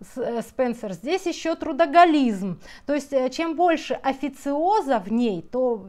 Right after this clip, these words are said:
тем больше и кармических, а, сложностей, да. Трудоголизм — это у нас, э, м, вот цифра тринадцать. Это если четыре — это просто, а, человек, э, чётко знает, э, как к чему, э, д-, э, приходить, да, а, м,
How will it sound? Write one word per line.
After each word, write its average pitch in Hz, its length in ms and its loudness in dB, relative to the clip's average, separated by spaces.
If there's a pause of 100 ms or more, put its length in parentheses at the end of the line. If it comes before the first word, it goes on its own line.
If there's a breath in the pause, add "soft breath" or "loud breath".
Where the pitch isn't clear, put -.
тем 269 220 -4
больше 320 400 -2
и 254 160 -8
кармических, 262 840 -4 (320 loud breath)
а, 214 300 2 (240)
сложностей, 233 760 4
да. 233 200 2
Трудоголизм — 254 880 -2
это 262 220 -2
у 262 100 -2
нас, 254 240 0 (100)
э, 220 200 -2 (340 loud breath)
м, 214 340 -4
вот 220 240 -6
цифра 262 320 -4
тринадцать. 233 640 -2
Это 190 400 -2
если 247 300 -6
четыре — 262 480 -4
это 202 140 -8
просто, 226 480 -6 (300 loud breath)
а, 202 180 -2
человек, 240 440 -2
э, 190 280 -6
чётко 277 320 0
знает, 214 420 -2
э, 202 180 -6
как 226 260 -4
к - 80 -18
чему, 196 480 -4 (120)
э, 185 180 -8
д-, 180 140 -12
э, 185 280 -10
приходить, 247 600 -2
да, 277 220 0 (360 loud breath)
а, 214 160 -2
м, 208 140 -6